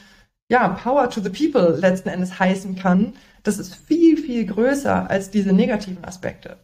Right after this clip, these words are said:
Schwarze Schafe gibt's immer und irgendwen gibt's immer, der irgendwie versuchen wird, von irgendwas zu profitieren. Ähm, aber das Thema ist eigentlich so positiv und so, geht so nach vorne und es gibt so eine tolle, großartige Vision,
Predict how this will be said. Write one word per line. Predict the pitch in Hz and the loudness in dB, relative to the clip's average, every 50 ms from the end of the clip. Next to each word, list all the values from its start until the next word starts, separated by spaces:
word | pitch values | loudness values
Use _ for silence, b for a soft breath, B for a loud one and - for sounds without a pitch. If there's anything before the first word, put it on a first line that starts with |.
| _ _ _ | _ _ _
Schwarze | - - - 127 135 - 254 | -10 -4 -2 -2 -2 -2 -4
Schafe | 226 247 240 233 214 220 208 | -4 0 0 0 0 -2 -4
gibt's | 214 196 202 - - | -6 -8 -8 -10 -12
immer | - 240 262 262 233 196 | -8 -2 0 2 2 2
und | 196 196 202 | 2 0 0
irgendwen | 226 233 247 - 220 214 202 | -4 -6 -4 -2 0 0 0
gibt's | 208 190 - - | 0 -2 -4 -8
immer, | - 226 262 262 | -4 0 0 0
der | 233 214 190 | 0 0 -4
irgendwie | - 233 240 240 - 226 | -4 -6 -6 -6 -8 -8
versuchen | - 226 214 202 220 214 220 214 | -4 -2 -2 -2 0 0 0 0
wird, | 214 202 | 0 -2
von | - - 202 190 196 | 0 -2 0 0 2
irgendwas | 220 226 220 214 202 202 196 - - - _ _ | 2 0 0 0 0 -2 -2 -2 -10 -20 _ _
zu | - 196 | -16 -14
profitieren. | 185 185 202 190 208 190 185 185 - 254 226 214 220 240 - b b b b b b b b _ - | -12 -10 -10 -6 -6 -6 -6 -6 -6 -6 -6 -6 -8 -10 -14 b b b b b b b b _ 0
Ähm, | 208 202 202 202 202 202 196 185 - | 2 4 4 6 6 4 4 0 -2
aber | - 208 214 208 | -4 -2 0 0
das | 202 202 202 | 0 0 -2
Thema | - - 247 233 220 | -2 -2 2 2 2
ist | 208 214 - - | 2 0 -2 -2
eigentlich | 208 220 240 240 233 226 208 - - | 0 0 0 -2 -2 -4 -4 -4 -6
so | - 214 254 285 294 285 | -4 -4 -4 -4 -4 -6
positiv | - - - 320 320 233 208 185 185 - - - - - _ | -10 -6 -2 -2 -2 -2 -2 -6 -6 -10 -14 -20 -20 -20 _
und | - - 196 190 | -8 -8 -6 -4
so, | 196 220 226 247 262 262 240 B B B B B B | -2 0 2 2 2 2 0 B B B B B B
geht | 214 220 214 214 | 0 0 0 2
so | 220 262 | 0 0
nach | 277 269 - - | 0 0 -2 -4
vorne | - - 247 247 262 262 240 202 | -4 -2 0 2 4 4 4 4
und | 190 185 180 | 4 4 2
es | 180 - | 0 -2
gibt | - 185 - - | -6 -8 -6 -4
so | - 226 | -4 -2
eine | 247 254 240 247 | 0 0 -2 -2
tolle, | - - - - 254 269 262 233 220 190 | -6 -8 -2 0 2 2 2 2 2 0
großartige | 185 196 233 240 - - 214 214 214 202 185 185 | -2 0 0 0 2 0 0 0 -2 -4 -4 -4
Vision, | 190 190 180 185 185 214 247 254 214 185 185 185 | -6 -8 -10 -10 -10 -10 -10 -10 -14 -14 -14 -16